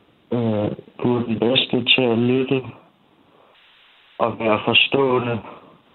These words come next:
Undskyld, jeg har lavet så meget rod i familien. Sig til far, jeg er ked af, at vi kommer op og slås. Jeg savner jer begge to rigtig meget.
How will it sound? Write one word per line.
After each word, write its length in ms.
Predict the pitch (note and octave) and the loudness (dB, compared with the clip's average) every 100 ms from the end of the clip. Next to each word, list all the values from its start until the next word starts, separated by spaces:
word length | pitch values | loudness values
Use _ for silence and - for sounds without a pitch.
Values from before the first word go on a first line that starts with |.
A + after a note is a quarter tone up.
| - - - - - | -20 -18 -18 -20 -4
Undskyld, 680 | B2 B2+ - - A#2 - - | -2 0 -2 -2 -2 -2 -6
jeg 120 | B2+ G#2 | -6 0
har 100 | A2+ | 0
lavet 240 | A#2+ B2+ | 2 4
så 120 | A#2+ B2 | 4 4
meget 440 | A#2+ A#2+ B2 A#2+ | 2 2 0 0
rod 180 | C3+ C3 | 0 0
i 100 | B2 | 0
familien. 600 | B2+ A#2+ C3 B2+ B2 A2+ - - - - - - - _ _ _ _ _ _ _ _ - - - _ _ - - - _ - | -2 -2 -2 -2 -2 -4 -10 -20 -20 -20 -20 -20 -20 _ _ _ _ _ _ _ _ -20 -20 -20 _ _ -20 -20 -20 _ -10
Sig 320 | - D3+ B2 A2 | -4 -2 0 0
til 120 | A2+ - | -4 0
far, 220 | A#2 A#2+ | 2 2
jeg 240 | A#2 A#2 A2 | 2 2 0
er 60 | - - | -2 -4
ked 180 | D3 | 0
af, 140 | A#2+ A2+ | 2 2
at 120 | A2 | 0
vi 80 | A2+ | -4
kommer 320 | - A#2 A#2 | -2 0 0
op 120 | A#2 | 0
og 60 | - | 0
slås. 540 | - B2+ B2 - - - - - _ _ - | 2 2 2 -2 -6 -16 -20 -20 _ _ -2
Jeg 120 | A2+ | 2
savner 360 | - A#2+ B2+ B2+ | 2 2 2 4
jer 160 | A#2 | 2
begge 280 | A2 A2+ A2+ | 0 -2 -2
to 200 | - B2+ B2+ | -2 0 0
rigtig 300 | A#2+ - A#2 | -2 -2 0
meget. 340 | A#2 A#2+ C3 | 0 0 -2